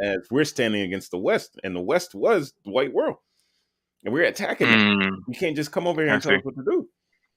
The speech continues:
Speaker 1: you know? So, yeah, it's interesting. It's real interesting to see how people take that color thing over the years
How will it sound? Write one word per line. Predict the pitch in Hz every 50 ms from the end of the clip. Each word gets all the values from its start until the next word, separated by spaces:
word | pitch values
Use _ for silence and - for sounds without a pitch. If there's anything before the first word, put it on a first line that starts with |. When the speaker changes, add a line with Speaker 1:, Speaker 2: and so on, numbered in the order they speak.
| _ _ _ _ _ _
Speaker 1:
you | - 95 95
know? | 95 107 127 175 - _ _ _ _ _ _ _ _ _ _ _ _ _ _ _ _
So, | - - 127 117 113 113 113 110 107 107 107 _ _ _ _ _ _ _ _
yeah, | - 92 98 123 170 247 - - - -
it's | - 120 -
interesting. | 113 139 196 - - 139 - - 65 - - _
It's | - 110 110
real | 110 127 139 135
interesting | 110 120 131 - 110 101 - 101 90 82
to | 82 -
see | - - 110 98
how | 92 - - 104 104 101 98 95 92 90 87 87 _ _ _ _ _ _ _ _ _ _ _ _ _ _ _ _
people | - 120 110 - - 104 98 92 87 -
take | - - - 143 131 - -
that | - 98 90 - -
color | - - 123 127 120 98
thing | 87 - - 85 80 78 -
over | - 95 90 87
the | 82 80
years | 78 82 98 117 123 110 87 78 76 - -